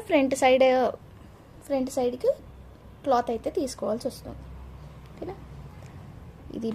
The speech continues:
బ్యాక్ వచ్చేసింది. And హ్యాండ్స్ వచ్చేసింది. మీరు ఫ్రంట్ సైడ్కి ప్లెయిన్ క్లాత్ ఏదైనా తీసుకుంటే సెట్ అయిపోతుంది. ఒక నెక్స్ట్ వన్ వచ్చేసరికి ఇదో ఇది చూడండి, ఇలా వస్తుందన్నమాట.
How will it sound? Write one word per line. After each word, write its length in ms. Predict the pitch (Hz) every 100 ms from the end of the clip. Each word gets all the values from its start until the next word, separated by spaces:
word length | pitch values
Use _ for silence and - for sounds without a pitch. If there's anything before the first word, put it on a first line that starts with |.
| 220
బ్యాక్ 220 | 220 226 269
వచ్చేసింది. 560 | - 269 269 269 349 494 - - -
And 100 | 220 240
హ్యాండ్స్ 260 | 226 269 233
వచ్చేసింది. 400 | - 190 - -
మీరు 140 | 240 220 -
ఫ్రంట్ 220 | 220 233 -
సైడ్కి 340 | 277 269 - -
ప్లెయిన్ 240 | 294 277
క్లాత్ 200 | 294 269 262
ఏదైనా 240 | 240 233 233
తీసుకుంటే 440 | 233 - 240 247 415 -
సెట్ 200 | 247 214
అయిపోతుంది. 480 | 196 - 190 196 202 214
ఒక 120 | - 214 - - - - 294
నెక్స్ట్ 220 | 262 - 269
వన్ 120 | 247
వచ్చేసరికి 440 | 226 226 220 214 220
ఇదో 120 | 202 190
ఇది 100 | 196 196
చూడండి, 360 | 196 190 196 285
ఇలా 120 | 247 190
వస్తుందన్నమాట. 640 | 190 - 196 196 190 185